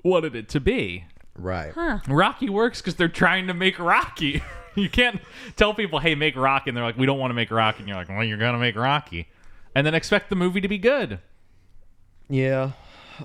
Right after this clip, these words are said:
Speaker 2: Uh, then we get Marlin from Finding Nemo at a motel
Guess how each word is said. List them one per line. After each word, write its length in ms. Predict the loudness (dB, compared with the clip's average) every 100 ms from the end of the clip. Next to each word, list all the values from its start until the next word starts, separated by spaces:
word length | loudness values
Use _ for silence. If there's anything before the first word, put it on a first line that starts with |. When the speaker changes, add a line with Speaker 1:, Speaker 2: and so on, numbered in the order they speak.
| 0
Speaker 2:
Uh, 640 | 2 4 2 2 2 0 -4 -14 _ _ _ _ _
then 160 | -2 0
we 80 | 2
get 320 | 2 0 0
Marlin 460 | 0 2 2 0 -2
from 160 | -6
Finding 340 | -4 -4 -2 -2
Nemo 480 | -2 -2 -2 -4 -6 -16 -20 -20 -20 _ _ -18
at 160 | -8 -6
a 20 |
motel 680 | -2 -4 -4 -6 -4 -4 -8